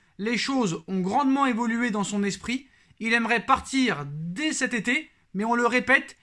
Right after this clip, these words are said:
il ne forcera pas la porte et il ne forcera pas son départ. Alors, faut prendre tout ça avec des pincettes. On sait très bien comment ça marche du côté des médias espagnols. Dès que ça tourne pas réellement dans leur sens, on essaye de trouver certains arguments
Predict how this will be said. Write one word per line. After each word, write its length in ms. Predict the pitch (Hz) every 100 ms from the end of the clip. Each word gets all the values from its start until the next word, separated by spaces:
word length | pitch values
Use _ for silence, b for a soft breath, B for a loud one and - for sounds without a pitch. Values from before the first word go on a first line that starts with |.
| b
il 180 | 202 214
ne 100 | 214
forcera 640 | 220 226 - 226 202 208 -
pas 180 | 294 269
la 140 | 226
porte 360 | 220 240 - _ b b
et 120 | 196
il 80 | 202
ne 100 | 220
forcera 560 | 220 196 - 208 208 -
pas 180 | 269
son 240 | - - 240
départ. 400 | 226 156 - _ b b -
Alors, 420 | 208 214 - - _ _ _ _ _ -
faut 120 | 214
prendre 240 | 226 226
tout 100 | 254
ça 160 | 247 262
avec 220 | 208 175
des 100 | 196
pincettes. 560 | 196 226 233 214 - _ _ 175
On 120 | 175
sait 220 | - 185
très 200 | - 226
bien 160 | 220 220
comment 280 | 202 190
ça 160 | 180 196
marche 340 | 196 175 - b b
du 200 | 160 196
côté 400 | 214 214 - 208
des 220 | 156 185 190
médias 320 | 190 170 170
espagnols. 560 | 165 165 180 226 214 B B B -
Dès 280 | 165 262 269
que 40 |
ça 160 | 233 208
tourne 300 | 226 208 190
pas 260 | - 262
réellement 600 | 226 226 220 220 202 - _ 151
dans 280 | 147 208
leur 200 | 196 185
sens, 460 | - 254 285 - - b b
on 160 | 190 196
essaye 340 | 233 240 247
de 80 | 190
trouver 380 | 180 220 208 220
certains 560 | - 247 - 233 214 196
arguments 720 | 170 180 190 247 277 277